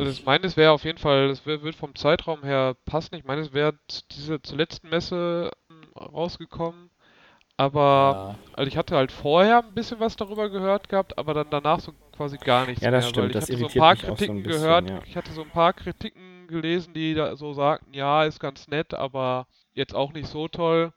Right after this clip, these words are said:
Speaker 2: Ob's jetzt denen eben für eine Nominierung reicht, ob halt, äh, die dann andere Maßstäbe ansetzen, müsste man dann halt gucken.
Speaker 3: Ja, ja.
Speaker 2: Aber das ist ja bei allen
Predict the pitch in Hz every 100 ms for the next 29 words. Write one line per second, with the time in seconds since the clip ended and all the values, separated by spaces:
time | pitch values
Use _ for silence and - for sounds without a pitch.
0 | _ 131 - - 151 - 147 139 135 135
1 | 135 - 135 131 131 131 143 151 143 135
2 | 135 143 - - - 131 123 - - -
3 | 123 123 135 135 127 143 147 143 135 135
4 | - 139 135 131 131 - - 123 120 _
5 | _ _ _ _ _ 127 117 - 113 107
6 | - 113 - - - _ 98 - _ _
7 | - - - - - - - _ _ _
8 | 135 131 135 127 123 131 123 120 - 113
9 | 110